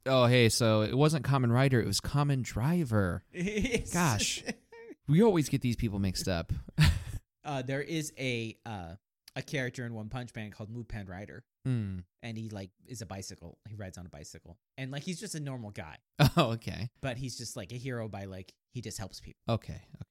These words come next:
Speaker 2: But he's, and he's, like, he's, like, the normal guy who knows he can't fight monsters and stuff. He just helps people the best he can.
Speaker 1: Okay, yeah, just a good guy.
Speaker 2: Yeah. But he's Mupen Rider. But he's also really famous. Like, people really like him.
Speaker 1: Oh, okay.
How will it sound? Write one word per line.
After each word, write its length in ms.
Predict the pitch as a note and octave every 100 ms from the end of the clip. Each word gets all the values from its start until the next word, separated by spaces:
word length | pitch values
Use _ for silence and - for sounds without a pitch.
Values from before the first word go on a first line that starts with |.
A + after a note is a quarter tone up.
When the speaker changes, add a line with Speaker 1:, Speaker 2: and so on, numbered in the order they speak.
| _
Speaker 2:
But 200 | - A2+
he's, 200 | F#2+ C3 -
and 140 | C#3 C3+
he's, 160 | B2+
like, 180 | A2+ G2 _ _
he's, 220 | D3+ D3
like, 180 | D#3 C3+
the 80 | D3+
normal 300 | D3+ D#3 C#3
guy 320 | C3+ B2 A#2
who 480 | A2 B2+ A2+ G#2+ G2+ _ C3
knows 460 | C#3 D3 D3+ D3+
he 120 | C#3
can't 300 | B2+ C3+ A#2 - _
fight 240 | - B2 B2
monsters 480 | B2 A2+ - A2 A2+
and 100 | G2+
stuff. 260 | G#2+ F#2+
He 120 | A#2
just 220 | A2 G2 - _
helps 320 | A2 - -
people 240 | F2+ F2+
the 80 | F2+
best 220 | F2+ - -
he 60 |
can. 220 | - - - -
Speaker 1:
Okay, 360 | G#2+ - - - -
yeah, 60 | - -
just 160 | - -
a 40 | -
good 120 | D2+
guy. 300 | D#2+ D2+ F2+
Speaker 2:
Yeah. 160 | A#2+ - _ _ _ _ _
But 120 | - B2+
he's 140 | B2+
Mupen 420 | D3+ D3+ C#3 C3+
Rider. 340 | F#2+ F2+ - - -
But 120 | D#3+
he's 120 | E3+
also 220 | G#3 E3+
really 380 | C#3+ B2+ D3+ C3+
famous. 520 | C3 G#2 C#2 - - B2
Like, 160 | B2
people 180 | F3 C3+
really 260 | A#2+ A#2+ F#2+
like 200 | C#2+ - _
him. 0 |
Speaker 1:
Oh, 280 | C3 G2+ F#2
okay. 760 | - - _ D3+ D#3+ G#3 A#3+